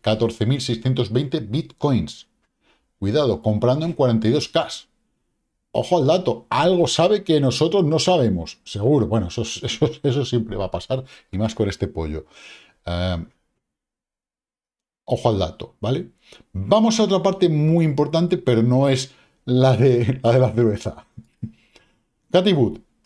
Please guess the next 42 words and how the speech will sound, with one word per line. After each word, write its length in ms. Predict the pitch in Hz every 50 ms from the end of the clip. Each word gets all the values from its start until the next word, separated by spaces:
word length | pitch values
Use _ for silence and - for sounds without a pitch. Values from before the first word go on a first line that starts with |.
| _ _ -
igual, 380 | 107 117 156 147 113 - - -
eh, 100 | 127 127
dice 280 | 131 120 120 117 123 123
que 80 | 147
el 60 | 135 123
efecto 280 | 127 - - - 151
a 20 | -
corto 240 | 127 117 - 151
plazo 300 | 147 165 147 - - -
del 100 | 117 139
E 40 | 165 165
T 120 | - 151
F 120 | 139 - 143
de 80 | 135
Bitcoin 400 | 131 147 147 - - 131 135 139 - 135
es 160 | 131 127 123
vender 340 | 135 123 113 131 135 - -
por 140 | 135 117
las 160 | 110 98 92 98
noticias. 520 | 95 - 110 98 - - 69 60 - -
Y 120 | 107 101
evidentemente 760 | 98 98 101 107 113 113 113 120 113 117 117 117 135 139 139 - - - - - - - _ _
eso 360 | - 190 202 196 - - 220 208
va 120 | 208 202
a 40 | 180
ser 380 | - - 202 202 202 175 - _ -
en 320 | 143 131 123 117 110 -
parte. 540 | - 127 135 120 117 117 - 92 - - _ _ _ _ _ _ _ _ _ _ _ _ _ _
Porque 220 | - 127 120 110 123
claro, 380 | 165 180 151 113 92 - - _ _ _ _ _ _ _ _ _ _ _ _
hay 140 | - 156 160
gente 560 | 139 - - 185 175 156 131 170 160 - - _ -
que 80 | 123 107
está 180 | - - 147
esperando 680 | 131 - - 139 131 143 143 127 104 85 78 - - _ _ _ -
a 300 | 135 123 101 - - _ _ _ _
que 120 | - 135 139
eso 160 | 131 - -
se 100 | - 117
produzca 420 | 117 123 131 131 127 - 85 78
para 240 | - 85 104 131 131
comprar, 520 | 147 139 135 123 180 185 - 131 - -